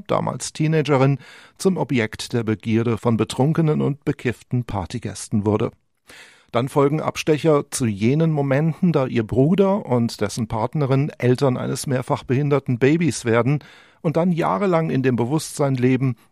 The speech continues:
dass sie ihr Kind wieder verlieren würden. Zu den Kolleginnen und Zufallsbekanntschaften in New York geht es auch,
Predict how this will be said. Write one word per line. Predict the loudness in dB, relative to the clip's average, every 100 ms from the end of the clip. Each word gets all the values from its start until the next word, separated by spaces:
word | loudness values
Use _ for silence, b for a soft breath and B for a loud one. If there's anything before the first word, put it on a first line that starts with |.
| -6
dass | -4 -4
sie | -6
ihr | -6
Kind | -4 0 0 -2 -8 -4
wieder | -2 -2
verlieren | -2 -2 0 0 -2 -2
würden. | -2 -2 -2 -4 -12 _ _ _ _ b b b b
Zu | -2
den | -2
Kolleginnen | 2 4 4 4 2 0 -2
und | -2
Zufallsbekanntschaften | -2 2 0 0 -4 -2 -2 -2 -4 -6 -4 0
in |
New | 2
York | 4 2 2
geht | 0 0
es | 0
auch, | 0 2 0